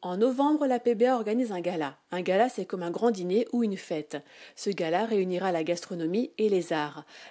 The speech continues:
La gastronomie, c'est la bonne cuisine et l'art de bien manger. Ce gala va permettre de mettre en valeur les talents des personnes en situation de handicap.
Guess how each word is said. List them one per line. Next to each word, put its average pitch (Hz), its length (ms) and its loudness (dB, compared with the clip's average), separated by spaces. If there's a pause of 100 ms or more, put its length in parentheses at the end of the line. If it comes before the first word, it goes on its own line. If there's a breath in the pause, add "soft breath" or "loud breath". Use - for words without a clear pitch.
La 180 80 -4
gastronomie, 185 560 0
c'est 214 140 -4
la 156 100 -2
bonne 196 200 2
cuisine 208 380 -2 (100)
et 185 60 -4
l'art 175 220 -6
de 165 120 -6
bien 175 200 -2
manger. 156 420 -4 (360 loud breath)
Ce - 160 -4
gala 240 280 4
va 262 120 2
permettre 233 340 2
de 208 80 0
mettre 202 240 -4
en 196 60 -4
valeur 202 280 0
les 196 120 -4
talents 190 420 -4
des 175 160 -6
personnes 175 300 -4
en 175 60 -4
situation 185 480 -4
de 190 80 -2
handicap. 185 560 -2